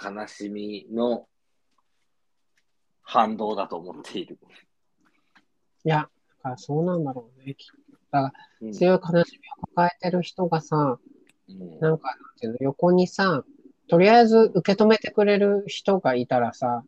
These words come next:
Speaker 2: もう、
Speaker 1: うん。
Speaker 2: 受け止めてもらっちゃうよね。
Speaker 1: うんうん。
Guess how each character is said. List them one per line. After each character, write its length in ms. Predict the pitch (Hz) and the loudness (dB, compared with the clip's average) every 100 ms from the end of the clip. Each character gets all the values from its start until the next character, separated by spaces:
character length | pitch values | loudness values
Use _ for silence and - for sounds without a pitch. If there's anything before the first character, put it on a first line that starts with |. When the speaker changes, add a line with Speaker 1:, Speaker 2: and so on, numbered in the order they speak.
| - | -2
Speaker 2:
も 360 | 143 135 117 | 0 0 -2
う、 60 | 98 | -8
Speaker 1:
う 20 | |
ん。 160 | 87 80 _ _ - | -16 -18 _ _ -2
Speaker 2:
受 260 | 160 - | -2 -2
け 80 | 226 | 2
止 20 | |
め 140 | 233 240 | 2 2
て 80 | |
も 160 | 220 196 | 2 4
ら 80 | 226 | 2
っ 100 | 240 | 0
ち 140 | - | -4
ゃ 40 | 285 | 0
う 100 | 277 | 2
よ 100 | 131 | 2
ね。 300 | 107 120 - _ _ _ _ _ | 0 -6 -10 _ _ _ _ _
Speaker 1:
う 40 | 98 | -20
ん 20 | |
う 20 | |
ん。 340 | 87 78 87 | -20 -20 -20